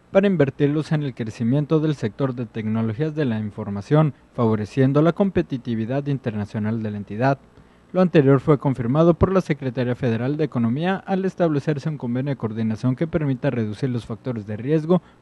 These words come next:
para el desarrollo de las T I, tales como insuficiente certeza jurídica para actividades y adopción de tecnologías de información, insuficiente capital humano, escasas estrategias de especialización,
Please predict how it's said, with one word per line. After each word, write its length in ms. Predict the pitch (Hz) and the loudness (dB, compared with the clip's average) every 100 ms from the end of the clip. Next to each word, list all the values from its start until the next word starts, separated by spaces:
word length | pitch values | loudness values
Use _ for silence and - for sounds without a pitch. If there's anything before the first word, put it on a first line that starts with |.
| - | 0
para 100 | 202 | 2
el 120 | 208 | 4
desarrollo 520 | 165 - 117 123 131 | 2 0 0 2 0
de 100 | 123 | -2
las 200 | 110 110 | -6 -10
T 160 | - 107 | -10 -8
I, 220 | 120 143 - _ _ _ | -6 -8 -10 _ _ _
tales 320 | - 110 117 - | -4 -2 -2 0
como 240 | 180 196 | 2 2
insuficiente 800 | 185 175 147 120 - 156 151 160 | 0 -2 -10 -10 -8 -8 -8 -8
certeza 520 | - 147 - 131 139 | -4 -4 -4 -10 -10
jurídica 460 | - 123 135 151 196 | -8 -6 -6 -2 0
para 180 | 185 165 | 2 0
actividades 680 | - 120 120 135 151 156 | 0 -2 0 0 -2 -2
y 60 | 175 | 0
adopción 420 | 170 143 - 143 | 0 0 -2 -2
de 80 | 131 | -2
tecnologías 640 | - 113 113 110 104 127 | -6 -4 -2 -2 -2 -4
de 80 | 107 | -4
información, 680 | 101 107 101 104 147 160 165 - _ _ | -6 -6 -8 -4 0 2 0 -4 _ _
insuficiente 600 | 185 180 180 156 147 139 | -4 -2 0 0 0 -2
capital 360 | 131 113 - 113 | -4 -6 -8 -6
humano, 380 | 113 147 170 160 _ _ - | -2 -2 -2 -6 _ _ -8
escasas 560 | 180 - 160 151 139 | -8 -2 -2 -2 -4
estrategias 640 | 139 - 113 107 131 135 | -6 -4 -8 -6 -4 -4
de 80 | 117 | -6
especialización, 960 | 110 - 104 110 104 95 107 151 180 | -10 -12 -10 -8 -8 -12 -2 0 0